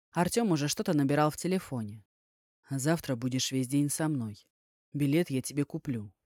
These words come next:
В бизнес», добавил с ехидством, глядя, как возмущенно она вскидывает брови. Лекси даже рот открыла, чтобы сообщить о том, где она эти бизнесы видала, но подумала и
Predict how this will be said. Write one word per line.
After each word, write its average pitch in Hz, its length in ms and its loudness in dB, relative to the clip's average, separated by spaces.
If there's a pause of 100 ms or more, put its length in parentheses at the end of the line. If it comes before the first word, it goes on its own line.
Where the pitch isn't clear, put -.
(220)
В 160 100 0
бизнес», 120 580 -4 (520)
добавил 165 400 6
с - 100 -2
ехидством, 151 680 -8 (280)
глядя, 175 360 4
как 143 180 -2
возмущенно 151 640 2
она 143 160 2
вскидывает 165 520 -2
брови. 127 440 -2 (480)
Лекси 196 340 4
даже 175 260 4
рот 196 200 4
открыла, 165 500 0 (220)
чтобы 196 320 2
сообщить 160 540 0
о 190 100 2
том, 135 300 2
где 151 240 2
она 143 260 4
эти 143 140 -2
бизнесы 175 460 0
видала, 143 540 -2 (440)
но 254 120 2
подумала 170 520 2
и 156 300 -2